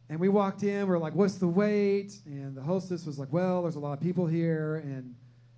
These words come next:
we'll see if we can get you a seat." And we just wanted to support them.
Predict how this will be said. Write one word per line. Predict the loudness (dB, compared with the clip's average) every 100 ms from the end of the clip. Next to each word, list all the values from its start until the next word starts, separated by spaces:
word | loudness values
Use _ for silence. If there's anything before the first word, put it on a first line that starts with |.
| -20 -20 -16
we'll | -12
see | 0 2
if | 2
we | 0
can |
get | -2 -4
you | -2
a | -2
seat." | -2 -2 0
And | 0
we | 0 0
just | -2 0
wanted | 0 0 -2
to |
support | -6 -6 -10 -2 -2 -2 -6
them. | -16